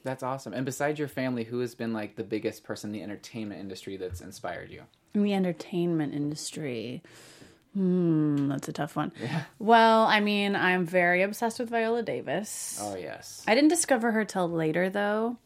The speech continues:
Speaker 2: When I was younger, I really loved Regina King. So then when
Speaker 1: Mm-hmm.
Speaker 2: I worked with her on The Leftovers, that was a big deal.
Speaker 1: That's awesome.
Speaker 2: Yeah, there's a bunch, but those are the first two that come to mind.
Speaker 1: That's awesome. And you actually moved from Springfield, Oregon, right?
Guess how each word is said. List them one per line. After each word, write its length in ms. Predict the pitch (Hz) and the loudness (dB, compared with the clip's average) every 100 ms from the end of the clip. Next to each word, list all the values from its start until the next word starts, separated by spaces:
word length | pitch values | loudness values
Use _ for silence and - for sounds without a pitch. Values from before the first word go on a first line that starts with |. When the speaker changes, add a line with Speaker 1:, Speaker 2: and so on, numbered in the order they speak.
| _ - | _ -8
Speaker 2:
When 180 | 202 196 | -2 0
I 80 | 190 | 2
was 180 | 185 | 0
younger, 520 | 185 185 190 190 190 185 | 0 0 2 2 4 4
I 100 | 175 | 2
really 280 | 180 175 175 | 0 0 0
loved 260 | 165 170 | -2 -4
Regina 320 | 170 - 185 | -8 -6 -6
King. 460 | 208 - 160 151 208 | -6 -4 -2 -2 -4
So 120 | 123 202 | -2 0
then 100 | 196 | 2
when 80 | 185 | 2
Speaker 1:
Mm-hmm. 40 | |
Speaker 2:
I 60 | 175 | 2
worked 200 | 165 - | 0 -4
with 100 | 170 | 0
her 80 | |
on 120 | 165 160 | 2 4
The 60 | |
Leftovers, 520 | 151 151 165 160 156 - | 2 0 -2 -2 -2 -2
that 160 | 147 | -4
was 140 | 165 175 | -4 -8
a 40 | |
big 220 | 170 165 | -10 -10
deal. 340 | - - 170 185 - | -10 -8 -8 -6 -6
Speaker 1:
That's 200 | 104 104 | -6 -6
awesome. 480 | 87 - - - - _ _ _ | -10 -12 -18 -18 -20 _ _ _
Speaker 2:
Yeah, 240 | 320 320 226 | 8 10 10
there's 180 | 226 | 8
a 60 | 240 | 6
bunch, 400 | 220 202 170 - | 8 8 6 0
but 140 | 180 | -2
those 180 | 180 165 | 0 0
are 80 | 165 | 0
the 80 | 165 | -2
first 400 | - 185 - - | -4 -4 -4 -2
two 160 | 185 | -2
that 120 | 185 - | -2 -4
come 180 | 208 190 | -4 -2
to 80 | |
mind. 440 | 180 175 175 185 202 - - | 0 2 2 0 -4 -10 -8
Speaker 1:
That's 180 | 143 | -8
awesome. 380 | 156 160 101 80 - - | -8 -8 -10 -10 -12 -4
And 140 | 143 | 4
you 100 | 175 | 4
actually 260 | 190 - 156 | 4 0 -2
moved 260 | 131 123 | -2 -4
from 480 | - 120 117 110 98 | -4 -2 0 -2 -6
Springfield, 420 | - 120 113 104 | -6 -6 -4 -4
Oregon, 380 | 87 110 95 87 | 2 2 0 -6
right? 260 | 90 117 | -6 -6